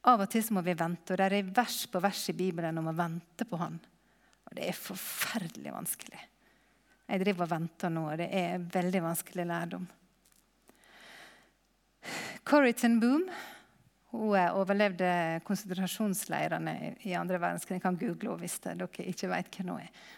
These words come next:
Hun var femtiseks år når hun begynte, ja, cirka, eh, en verdensomspennende forkynnervirksomhet. Marie Monsen,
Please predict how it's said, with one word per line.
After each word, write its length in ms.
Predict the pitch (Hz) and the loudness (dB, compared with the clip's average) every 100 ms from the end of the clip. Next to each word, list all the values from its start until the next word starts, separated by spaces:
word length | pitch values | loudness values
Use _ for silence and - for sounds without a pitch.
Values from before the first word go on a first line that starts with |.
| - | -6
Hun 100 | 254 | 6
var 120 | 240 | 6
femtiseks 680 | - 185 202 185 233 233 - 202 | 6 0 0 2 2 0 -4 -2
år 160 | 196 175 | 0 0
når 140 | 180 | 0
hun 80 | 175 | 0
begynte, 440 | 180 175 - 170 160 - - _ - | -2 -4 -4 -4 -4 -10 -20 _ -8
ja, 120 | 175 | -4
cirka, 460 | - 190 - - 165 - - - - - - | -2 -4 -6 -10 -10 -12 -18 -16 -18 -10 0
eh, 220 | 185 180 | 2 4
en 100 | 190 | 6
verdensomspennende 1120 | 233 185 165 185 175 - 170 165 165 160 165 160 160 156 | 6 6 -2 -6 -6 -2 0 0 0 0 0 0 -2 -4
forkynnervirksomhet. 1200 | 190 - 208 175 147 160 - 175 156 147 - - - 208 | -4 -2 0 0 -2 -6 -8 -8 -6 -8 -12 -20 -4 4
Marie 280 | 240 285 254 | 6 8 6
Monsen, 600 | 277 262 - - 233 | 6 4 2 2 4